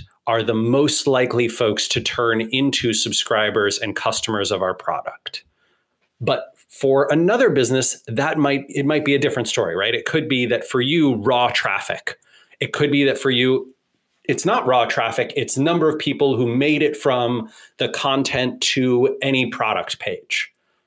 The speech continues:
right? And that, that, that's our K P I, right? We know if they visit a product page, now we can retarget them and do remarketing to them.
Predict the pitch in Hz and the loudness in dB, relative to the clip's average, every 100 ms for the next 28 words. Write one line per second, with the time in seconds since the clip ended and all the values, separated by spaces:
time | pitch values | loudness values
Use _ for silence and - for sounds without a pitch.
0 | _ - 107 113 117 139 135 147 - 156 | _ -6 -4 -2 -2 -2 0 -2 -2 -2
1 | 175 - 151 135 139 120 113 95 113 139 | -2 0 0 2 0 0 0 2 2 4
2 | 139 165 156 156 147 131 123 143 127 127 | 4 2 4 4 4 2 0 0 -2 0
3 | 131 120 117 135 135 120 110 107 104 208 | 2 2 2 0 0 0 0 0 0 0
4 | 214 180 180 175 160 151 113 113 107 113 | 2 2 2 2 2 0 0 0 0 0
5 | 175 180 156 147 147 143 139 135 | 0 -2 -4 -4 -2 0 0 0